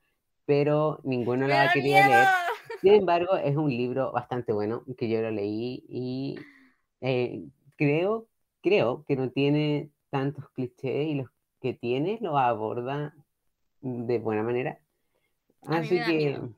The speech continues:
Speaker 2: me da mucho
Speaker 1: más
Speaker 2: miedo.
Speaker 1: que nada es por eso, como algo personal. No es como que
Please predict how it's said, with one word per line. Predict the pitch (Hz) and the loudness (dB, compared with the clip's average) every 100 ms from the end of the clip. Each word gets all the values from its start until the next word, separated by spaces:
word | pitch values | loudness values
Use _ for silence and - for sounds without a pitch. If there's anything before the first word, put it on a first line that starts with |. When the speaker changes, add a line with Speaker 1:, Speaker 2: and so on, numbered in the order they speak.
| _ | _
Speaker 2:
me | 220 | -12
da | 208 202 | -10 -10
mucho | 202 202 - 123 | -14 -18 -6 -4
Speaker 1:
más | 120 | -4
Speaker 2:
miedo. | 117 | -2
Speaker 1:
que | 127 | 0
nada | 120 135 | 0 0
es | 151 | -2
por | - 135 | 0 2
eso, | 117 120 | 2 0
como | 143 113 | -4 0
algo | 139 185 | 0 0
personal. | 175 - 120 110 107 - _ _ | -2 -2 -2 0 -4 -10 _ _
No | - 143 | -4 -2
es | |
como | 147 165 170 | 0 -2 0
que | 160 151 127 - | 0 0 0 -6